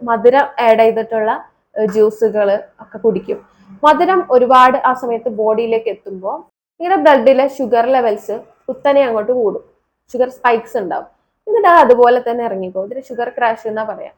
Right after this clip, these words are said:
ഇത് വരുമ്പോ നിങ്ങളുടെ ബോഡി കൂടുതൽ ക്ഷീണിക്കാൻ ഇത് കാരണമാകും. അപ്പം ഒരുപാട് മധുരമുള്ള കാര്യങ്ങൾ നോമ്പ് തുറക്കുന്ന സമയത്ത് പാടെ ഒഴിവാക്കുക. അതുപോലെ ഈ വറുത്തത്, പൊരിച്ചത്, സമൂസ പോലെയുള്ള ഐറ്റംസ് ഒക്കെ,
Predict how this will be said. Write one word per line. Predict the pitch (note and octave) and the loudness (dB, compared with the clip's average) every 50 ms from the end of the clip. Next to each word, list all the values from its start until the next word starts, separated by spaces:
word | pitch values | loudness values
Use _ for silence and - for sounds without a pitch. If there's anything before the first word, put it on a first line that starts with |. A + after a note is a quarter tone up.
| _ _ _ _ _ _ _ - | _ _ _ _ _ _ _ -6
ഇത് | E4 G4 | -2 0
വരുമ്പോ | G#4 F#4+ E4 C#4+ C#4+ C#4 C4+ D#4+ | 4 6 6 4 4 2 0 0
നിങ്ങളുടെ | G#4 G#4 D#4+ C4 B3+ | 0 0 -4 -4 -4
ബോഡി | A#3+ A#3 A#3+ A3+ A3 | -4 -2 -2 -2 -4
കൂടുതൽ | A#3 - _ B3+ B3 B3 B3+ B3+ - C#4 C4 C#4 D4+ | -6 -10 _ -8 -8 -6 -6 -4 -2 -2 -2 -2 -6
ക്ഷീണിക്കാൻ | - _ - - C#4 C4 C4 C4+ C4+ C#4 C4+ - B3 A3 G3+ | -12 _ -12 -8 -6 -4 -4 -4 -4 -4 -6 -6 -6 -6 -8
ഇത് | G3+ G3+ A3+ B3 | -8 -8 -10 -8
കാരണമാകും. | B3+ A#3+ G#3+ F#3 - F#3 E3+ D3 - - - _ - | -6 -6 -6 -8 -8 -12 -14 -14 -16 -18 -20 _ -20
അപ്പം | - - D4 E4 G4+ - _ _ _ _ _ - | -10 -8 -8 -8 -8 -12 _ _ _ _ _ -2
ഒരുപാട് | C#4 C#4 D4 D#4+ E4+ F#4+ G#4 A4 | -2 0 2 2 4 4 4 4
മധുരമുള്ള | F4 D#4 C4+ A#3 C#4+ D4 D#4 C#4 C4+ C4+ | 2 0 0 0 0 0 2 0 0 0
കാര്യങ്ങൾ | C4 C4 A#3+ A3 A3 A3 A3 A3 A3 G#3+ G#3+ C4+ D4+ - _ _ _ - | -2 -2 -4 -4 -4 -4 -6 -8 -8 -6 -6 -6 -6 -8 _ _ _ -10
നോമ്പ് | A#3 A#3 A#3 A#3 A3+ | -8 -8 -8 -6 -8
തുറക്കുന്ന | A3+ A3 A3 - B3 C4 C4+ | -8 -8 -10 -10 -10 -10 -8
സമയത്ത് | C4+ A#3+ G#3+ G#3 G#3 G3+ G3+ C4+ D4 | -8 -10 -12 -12 -12 -10 -8 -8 -8
പാടെ | C#4+ C4 A#3 G#3+ G#3 A3 C#4 - - | -6 -4 -4 -4 -4 -4 -6 -4 -4
ഒഴിവാക്കുക. | A#3+ A3+ G#3+ A3+ A#3 A3+ G#3 F3+ - - - - - _ _ _ _ _ _ - - - _ - | -4 -2 -2 -2 -2 -2 -2 -4 -6 -10 -18 -20 -20 _ _ _ _ _ _ -20 -20 -4 _ 4
അതുപോലെ | C#4+ D4 C#4+ D#4 D4+ D4+ D#4+ E4 | 6 8 8 8 8 8 8 8
ഈ | D#4+ D#4+ E4 D#4+ | 8 8 8 8
വറുത്തത്, | C#4+ C#4+ C4 B3+ B3 - - C4 B3+ B3+ B3+ C4+ B3+ | 8 6 6 4 4 4 4 6 8 8 8 8 8
പൊരിച്ചത്, | B3 A#3 A3 A#3 A#3 - - B3 A3 G3 G#3+ A3+ A3+ C4 C4 | 6 6 6 4 0 2 4 4 4 4 2 0 0 -2 -2
സമൂസ | - C#4 A#3+ A#3 A#3+ A#3+ A#3+ A#3+ | -2 -2 -2 0 -2 -2 -2 -2
പോലെയുള്ള | A3 A#3 A3+ A3 A3 A3 A3 G#3+ | 0 2 2 2 2 2 2 2
ഐറ്റംസ് | G#3 F#3 - G#3 G#3 G#3 G3+ - | 2 2 2 -2 -2 -2 -4 -8
ഒക്കെ, | F#3 - - | -14 -16 -20